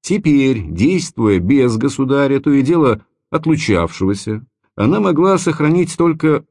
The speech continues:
распорядительное значение, решая текущие дела из приказов, а также практические – разрабатывая и приводя в исполнение наскоро данные особые поручения государя по внутреннему управлению.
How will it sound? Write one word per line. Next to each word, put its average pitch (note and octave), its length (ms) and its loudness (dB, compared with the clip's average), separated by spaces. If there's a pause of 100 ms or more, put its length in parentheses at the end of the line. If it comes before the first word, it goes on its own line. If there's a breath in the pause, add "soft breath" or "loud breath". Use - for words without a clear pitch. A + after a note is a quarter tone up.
(140)
распорядительное B2 1000 0
значение, D2+ 720 -6
решая B2 320 0
текущие C#3 680 -2
дела G2 300 2
из A2+ 200 -4
приказов, G#2+ 580 -2
а E2+ 80 -10
также G#2 420 -2 (140 loud breath)
практические – G2+ 1040 -4 (240)
разрабатывая G#2 920 0 (140 loud breath)
и F2 160 0
приводя E2+ 360 0
в E2 60 -4
исполнение C#3 800 0 (160)
наскоро A2+ 640 0
данные E2 460 -2
особые D#2 360 -6
поручения D#2 560 -6
государя A#2+ 520 -2
по F2 160 -4
внутреннему B2 680 -2
управлению. G2 680 -6